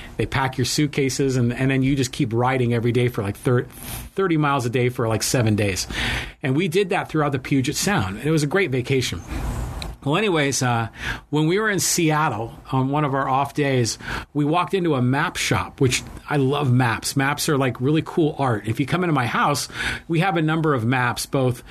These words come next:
historic maps, artistic maps, 'cause I think there, there are a form of art, and there's a story behind every map. So we were in the map store in Seattle, and sure enough, we found a map of Gor-,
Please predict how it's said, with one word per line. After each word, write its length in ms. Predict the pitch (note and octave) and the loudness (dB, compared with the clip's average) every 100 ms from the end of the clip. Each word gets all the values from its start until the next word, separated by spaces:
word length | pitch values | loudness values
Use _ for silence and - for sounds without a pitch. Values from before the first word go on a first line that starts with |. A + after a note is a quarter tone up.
| - - | -16 -2
historic 560 | B2+ - E3 D3+ D3 | -2 0 0 0 0
maps, 600 | D3+ C3+ C3+ B2+ - - - - | 0 2 0 -2 -4 -6 -8 -2
artistic 580 | B2+ B2 D#3+ D3 - D3 | -2 0 0 0 0 0
maps, 520 | C3+ B2 A#2+ - - - - - | 2 2 2 0 -4 -6 -14 -8
'cause 80 | D3+ | -4
I 80 | E3 | 0
think 180 | B3+ A#3 | 0 0
there, 220 | D3 C#3 - - - - - | 0 -2 -8 -8 -6 -6 -2
there 160 | D3+ | 0
are 80 | G3+ | 0
a 40 | - | -2
form 280 | D3 C3 | 0 2
of 100 | A2+ | 2
art, 380 | C3+ C3 A2 - - - | 0 2 2 0 -4 -2
and 400 | B2+ B2 A#2+ A#2+ - | 2 4 2 -2 -4
there's 260 | C3+ C3+ B2+ | 0 2 2
a 40 | |
story 440 | B2 - E3 D3+ D3+ | 0 0 0 2 2
behind 340 | A#2+ A#2+ A#2+ | 0 0 2
every 200 | A2+ G#2+ | 2 4
map. 320 | G#2 G2 G#2 - - - - - - | 2 2 -2 -6 -4 -2 -2 -4 -6
So 380 | - F3+ E3+ D#3+ - | -4 0 0 0 0
we 120 | F3 | 2
were 120 | F3+ | 2
in 220 | F#3+ A3 | 2 0
the 60 | A3+ | 2
map 300 | E3 E3 G3 | 2 0 -2
store 300 | - F3 D#3 | -2 0 2
in 60 | C3 | 0
Seattle, 540 | - D3+ E3 F3+ C3 | 0 2 2 0 0
and 120 | A#2+ | 0
sure 320 | - F3+ G#3+ | 0 0 2
enough, 260 | F3+ F3+ D#3 | 2 2 2
we 80 | C3 | 0
found 340 | - D3 D#3 | 0 0 0
a 80 | B2+ | 2
map 520 | B2 D3 F3 A#2 - - - - - - - - | 2 2 2 -2 -4 -10 -6 -4 -4 -6 -8 -4
of 200 | C#3 B2 | -2 -2
Gor-, 320 | G#2 B2+ F3 | 0 0 -2